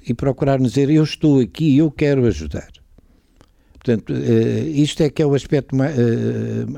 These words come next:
mais importante. As pessoas, eh, f-, foram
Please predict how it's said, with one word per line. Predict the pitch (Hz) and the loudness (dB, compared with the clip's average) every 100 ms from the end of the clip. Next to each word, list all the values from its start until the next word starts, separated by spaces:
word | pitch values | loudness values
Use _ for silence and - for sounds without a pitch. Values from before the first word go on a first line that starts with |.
| 120 | -6
mais | 127 127 110 | -2 0 0
importante. | 110 110 101 131 113 107 | -2 -2 -4 -4 -2 -4
As | |
pessoas, | - 131 131 - - - - - - | -2 0 0 -6 -18 -20 -20 -20 -8
eh, | 123 123 | -6 -6
f-, | 113 - 127 123 | -10 -16 -18 -16
foram | - 151 160 151 107 | -4 0 2 2 -2